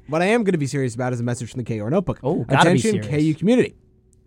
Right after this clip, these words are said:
Speaker 1: The Kutztown Folk Music Society's twenty twenty-two twenty twenty-three season continues on Friday night, January thirteenth, with a performance by Ken Garrett and Henry Koretsky.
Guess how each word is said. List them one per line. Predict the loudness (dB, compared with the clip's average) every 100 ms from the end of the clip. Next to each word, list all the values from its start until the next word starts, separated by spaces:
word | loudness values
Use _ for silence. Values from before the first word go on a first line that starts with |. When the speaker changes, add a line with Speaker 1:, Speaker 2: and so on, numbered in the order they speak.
| _ _
Speaker 1:
The | -2
Kutztown | 2 2 2 2
Folk | 0 0
Music | 0 -2 -4
Society's | -4 -4 -4
twenty | -4 -6 -6
twenty-two | -4 -4 -4 -6
twenty | -4 -6
twenty-three | -4 -4 -4 -6
season | -6 -4
continues | -2 -2 -2 0 -2 -6 -18 0
on | 4 4
Friday | 4 4 6
night, | 6 4 2
January | 0 2 4 4 4
thirteenth, | 2 0 0 -2 -4 -8 -6 2
with | 6
a |
performance | 6 4 2 2
by | 2
Ken | -2 0 0 2
Garrett | 2 2 0 -4 _
and | 0 2
Henry | 2 2 2
Koretsky. | 2 2 2 0 -6